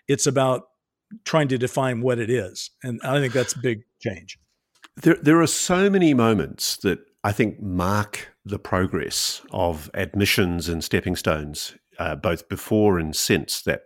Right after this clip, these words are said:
Speaker 2: epochal twenty seventeen New York Times story. I think one for me was the series of intelligence officials, government officials, who made, and I think these have kind of been overlooked, quite extraordinary comments.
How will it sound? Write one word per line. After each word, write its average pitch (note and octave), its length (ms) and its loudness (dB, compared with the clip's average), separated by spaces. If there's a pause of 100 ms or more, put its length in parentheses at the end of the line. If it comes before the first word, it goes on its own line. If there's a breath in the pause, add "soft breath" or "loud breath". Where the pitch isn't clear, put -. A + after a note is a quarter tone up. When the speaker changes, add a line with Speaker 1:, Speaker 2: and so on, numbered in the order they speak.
Speaker 2:
epochal D#2+ 680 -4 (200)
twenty D#2 280 -2
seventeen D2 760 -6 (180)
New - 180 -8
York C#2+ 220 -6
Times C#2+ 340 -12
story. D2+ 460 -6 (720 loud breath)
I - 20 0
think A#2 220 2
one C#3+ 320 4
for A#2 240 2
me F2+ 600 0
was F#2 400 0
the G2 120 0
series C#3 720 2
of G#2 100 2
intelligence F#2 680 0
officials, - 500 -6
government F2+ 400 -2
officials, D2+ 480 -6
who G#2 160 -2
made, G2+ 320 -4 (460 soft breath)
and - 160 0
I - 60 -6
think - 200 -8
these C#4 120 -2
have B3 140 -4
kind G3+ 220 -2
of B2 100 -6
been C3+ 160 0
overlooked, G#2+ 560 -2
quite E3 280 -8
extraordinary C#3 1000 -2
comments. - 600 -6